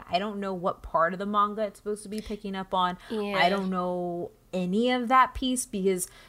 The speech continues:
Speaker 1: the majority of, of the stuff that I remember from the manga is from the early, the early, the early part, and then specifically in
Speaker 2: Mm-hmm.
Speaker 1: the anime, where,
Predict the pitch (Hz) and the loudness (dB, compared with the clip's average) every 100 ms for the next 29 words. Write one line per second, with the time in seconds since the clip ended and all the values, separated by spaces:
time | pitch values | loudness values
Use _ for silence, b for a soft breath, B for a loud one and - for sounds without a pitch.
0 | - 226 226 185 190 202 262 277 269 247 | 0 4 6 4 4 6 4 4 2 2
1 | 208 - - 185 180 185 - - 208 214 | 0 -4 -2 0 -2 -4 0 6 6 6
2 | 180 180 180 170 175 208 240 247 247 254 | 4 6 6 4 0 -2 0 2 4 4
3 | 247 190 180 - 170 - 156 151 180 180 | 4 0 -2 -6 -6 -4 -4 -2 -4 -6
4 | - - 170 - 156 170 175 170 - - | -8 -6 -4 -4 -4 -4 -4 -6 -6 -2
5 | - 214 226 202 - - - 180 180 262 | 2 4 4 0 -6 -8 6 10 10 8
6 | - 190 185 185 190 190 190 196 185 - | 6 0 0 -2 0 0 2 2 2 2
7 | 151 160 190 240 294 311 B B B B | 2 2 0 0 0 -2 B B B B
8 | 180 208 196 185 175 170 170 165 | 2 6 8 8 8 8 6 4